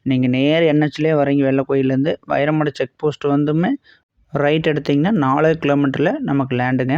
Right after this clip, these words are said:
வைரமடை செக் போஸ்ட்லேருந்து ரைட் திரும்புறீங்க, திரும்பினதும் போனதுமே நாலு கிலோமீட்டர்ல நமக்கு இந்த லேண்டு வந்துடுது. இப்போ நம்ம பார்க்குறது தான் இது,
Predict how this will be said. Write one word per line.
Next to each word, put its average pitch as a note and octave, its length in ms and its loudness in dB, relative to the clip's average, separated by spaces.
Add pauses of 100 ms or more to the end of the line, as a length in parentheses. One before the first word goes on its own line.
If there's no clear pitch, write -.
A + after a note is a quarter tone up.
வைரமடை B2+ 400 -2
செக் B2 200 -6
போஸ்ட்லேருந்து B2+ 520 -2 (280)
ரைட் C3+ 300 -2
திரும்புறீங்க, C#3 460 0 (600)
திரும்பினதும் D3+ 560 0
போனதுமே D3 580 0 (360)
நாலு C3+ 220 0 (120)
கிலோமீட்டர்ல C3+ 440 -2
நமக்கு C3 240 -2
இந்த A#2+ 140 -2
லேண்டு B2 260 -2
வந்துடுது. A#2 340 -2 (580)
இப்போ C#3+ 200 -4
நம்ம C3 260 0
பார்க்குறது C3+ 400 0
தான் D3 120 0
இது, C3 120 -2